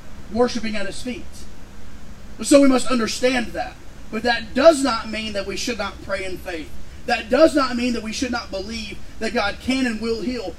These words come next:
anytime he wants to, at any moment. Lastly, and very, very importantly, we've hit on it, but I wanna, I wanna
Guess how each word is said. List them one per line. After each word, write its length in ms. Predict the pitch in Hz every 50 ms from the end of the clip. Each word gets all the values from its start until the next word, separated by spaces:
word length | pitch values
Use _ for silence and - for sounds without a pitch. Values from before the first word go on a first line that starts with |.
| - - - -
anytime 460 | 226 233 240 226 - 233 220 220 208
he 80 | 208 202
wants 320 | 190 196 196 - - -
to, 180 | 214 190 175 - - - - - - -
at 180 | - 202 214 214
any 160 | 220 214 202
moment. 520 | 190 175 165 151 135 - - - - - - - - - - - - - - - - - - - - - - - - - - - - - - - - - - - - - - - - - - - - - - - - - - - - - - - -
Lastly, 560 | 156 180 214 214 240 247 - - 226 226 233 214
and 120 | 208 202
very, 520 | - 156 151 220 226 226 220 220 208 202
very 380 | 202 175 196 202 196 196 196 185
importantly, 600 | 180 170 175 175 175 160 - - - - - - - - - - - - - - - - - - - - - - - -
we've 180 | - 196 202 -
hit 160 | - 269 254
on 160 | 247 208 -
it, 80 | - - -
but 100 | 196 185
I 80 | 180
wanna, 240 | 180 196 190 190 - -
I 100 | 180 190
wanna 260 | 196 185 185 170